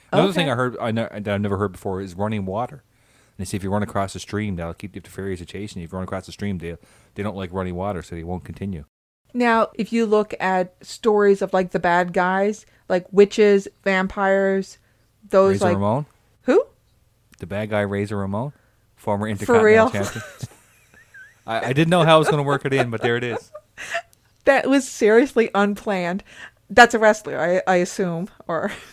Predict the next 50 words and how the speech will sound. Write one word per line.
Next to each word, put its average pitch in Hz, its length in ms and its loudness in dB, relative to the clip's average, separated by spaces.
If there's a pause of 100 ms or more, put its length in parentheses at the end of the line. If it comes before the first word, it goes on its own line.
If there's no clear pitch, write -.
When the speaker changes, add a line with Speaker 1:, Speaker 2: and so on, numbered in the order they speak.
(180)
Speaker 2:
<laughs> - 360 -8
Speaker 1:
Yes, 120 240 0
it 202 80 -2
is. 220 240 -4 (280)
Speaker 2:
Okay. - 260 -16 (520)
Is 226 120 2
this 254 120 2
an 254 100 0
eighties 220 300 -2
guy? 233 340 -4 (160)
Was 214 120 0
he 220 80 -6
taken 233 260 0
by 208 140 2
the 208 80 0
fairies? 170 440 -4
Is - 60 -20 (280)
Speaker 1:
More 175 100 6
Speaker 2:
he 185 80 6
four 160 140 6
Speaker 1:
nineties, 233 180 6
Speaker 2:
feet - 80 0 (140)
Speaker 1:
uh, 269 40 4 (220)
Speaker 2:
tall? - 80 -20 (120)
<laughs> - 120 -20
Speaker 1:
He's 113 220 -8
not 135 160 -2
four 135 180 -2
feet 131 160 -8
tall, 95 300 -4
and 101 80 -10
he's 104 160 -12
more 120 180 -2
of 113 60 -6
nineties, 104 440 -4
but, - 300 -14
uh, 92 140 -8
he, 117 160 -12
he 175 40 -8
Speaker 2:
Okay. - 180 -6
Speaker 1:
may 214 120 0
have 214 100 0
been 151 80 -2
taken 120 160 -2
by 98 100 0
the 92 60 -4
fairies. 95 300 -4
I 104 60 -4
don't 107 100 -6
know. 120 140 -6